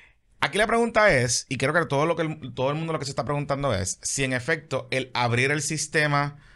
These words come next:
de recogido de endosos, que la, la determinación administrativa que hizo la comisión de permitirle a él y a otros candidatos independientes abrir el sistema, aún así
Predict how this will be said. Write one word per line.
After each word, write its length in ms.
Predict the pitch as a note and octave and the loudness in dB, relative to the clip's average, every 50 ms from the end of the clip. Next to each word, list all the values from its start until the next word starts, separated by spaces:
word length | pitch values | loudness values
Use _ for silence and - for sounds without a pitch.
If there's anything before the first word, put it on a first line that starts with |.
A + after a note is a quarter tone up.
| - _ - | -20 _ -4
de 140 | - A#2 | -2 0
recogido 440 | A#2 B2 A#2+ - A#2 A2 A2+ A#2 B2 | 0 2 0 0 0 0 0 0 0
de 80 | C3 C3+ | 0 0
endosos, 640 | C3+ C#3+ C3+ C3 A#2+ G#2 G2 F#2 F2+ - - - _ | -2 0 0 0 0 -2 -4 -6 -8 -10 -12 -16 _
que 140 | - A#2+ A2 | -6 -4 -4
la, 140 | G#2+ G2+ - | -4 -4 -4
la 140 | - A2 A2 | -2 -2 -2
determinación 720 | A2 G2 A2 G#2+ G#2+ G#2 G2 G#2 A#2+ B2 C3 D3 D3+ D3 - - - _ _ | 0 -2 -2 -4 -4 -4 -2 -2 -2 -2 0 -2 -4 -8 -12 -20 -20 _ _
administrativa 800 | B2 B2 A#2+ A#2+ A#2+ A#2+ A#2 A#2 - G#2+ G#2 G#2 A2 A#2 B2+ B2 | -2 0 2 4 4 2 2 0 -2 -4 -2 0 0 0 0 0
que 60 | B2+ | 0
hizo 140 | B2 B2+ C#3 | -2 0 0
la 100 | C3 B2+ | 0 2
comisión 580 | C3+ C3 C3 B2 - C3 G#2 F#2 E2+ F#2 - - - - - - - - | 2 0 2 2 2 2 0 0 0 -4 -8 -12 -20 -20 -20 -20 -20 -4
de 120 | - A#2+ A#2+ | 0 0 2
permitirle 500 | B2 B2 A#2 A2+ A#2 A2 A#2 C3+ D3 D#3 | 2 2 2 4 2 2 2 4 4 6
a 160 | C#3 A#2+ B2 | 6 6 6
él 120 | D3 F3+ - | 6 4 2
y 120 | E3 C#3+ | 2 4
a 120 | A#2+ A2+ A#2 | 4 6 4
otros 260 | B2+ C3 E3+ D#3+ - | 4 2 2 -2 0
candidatos 340 | - C#3 B2+ B2 A2 B2+ C3 | 0 0 0 0 0 0 -2
independientes 720 | C#3+ C#3+ C#3+ C#3+ D3 D3 D3 D3 C3+ B2 A#2+ G#2+ G2 - - | -2 -2 -2 -2 -2 -2 0 -2 -2 -2 -4 -4 -6 -4 -4
abrir 240 | G#2+ G#2+ G#2+ G#2+ A2 | -2 -2 0 0 0
el 80 | A#2+ | 0
sistema, 540 | A#2 C#3 C3 - - D#3 C#3+ C#3 - - - - - | -2 -4 -6 -4 -2 -2 -2 -2 -4 -6 -12 -8 -4
aún 400 | - B2 A#2+ A#2 A#2 B2 B2+ C3 | 0 0 2 2 0 -2 -2 -4
así 440 | C#3 C3+ - D3+ C#3+ C3 A#2+ B2 | -6 -6 -4 -4 -2 -2 -4 -6